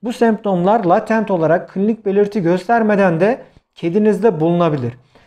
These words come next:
Bu sebeple hamile olan kişilerin özellikle çiğ et ve sakatat türevlerini, e, pişirmeden kedisine vermemesi gerekir. Ayrıyeten bulaşmada etkisinin olduğunu düşündüğümüz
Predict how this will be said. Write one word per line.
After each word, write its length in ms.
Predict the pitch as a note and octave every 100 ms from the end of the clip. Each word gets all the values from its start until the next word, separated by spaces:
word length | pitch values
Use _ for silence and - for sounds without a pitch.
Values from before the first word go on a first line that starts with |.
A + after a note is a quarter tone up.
| _ -
Bu 60 |
sebeple 460 | A3+ D4 C#4+ C4 A3+
hamile 480 | A3+ E3+ F#3 A#3 B3+
olan 300 | G#3+ F3+ D#3+
kişilerin 540 | A3+ G#3 G3+ E3 F3+ - _ -
özellikle 760 | D#3+ D#3 A3+ B3+ - F#3+ G#3 - _ _ -
çiğ 300 | - C4 B3+
et 400 | E3+ E3+ - _ -
ve 140 | C#3+ F#3+
sakatat 600 | F#3+ G3 A#3+ A#3+ A3 -
türevlerini, 680 | F#3+ G3+ F#3+ F3 D3+ F#3 - - _ _ _ _
e, 200 | C#3+ C#3
pişirmeden 840 | - F#3 C4+ B3+ G3 F3+ A#3 A#3
kedisine 600 | - G3 G3+ A3+ A3+ G3
vermemesi 580 | D#3 A3 G#3 F3 C#3+ C3+
gerekir. 380 | B2 A#2+ - _ _ _
Ayrıyeten 760 | D3+ F3+ A#3+ B3 - G3 A3+ A#3 _ D3+
bulaşmada 880 | D#3+ A3+ A#3 A3 G#3+ G#3+ B3+ - - _
etkisinin 560 | F3 F3 - G3 C4 B3+
olduğunu 480 | G#3+ G3+ G#3 A#3 F#3+
düşündüğümüz 720 | G3 G3 F#3+ E3+ D#3+ G#3+ -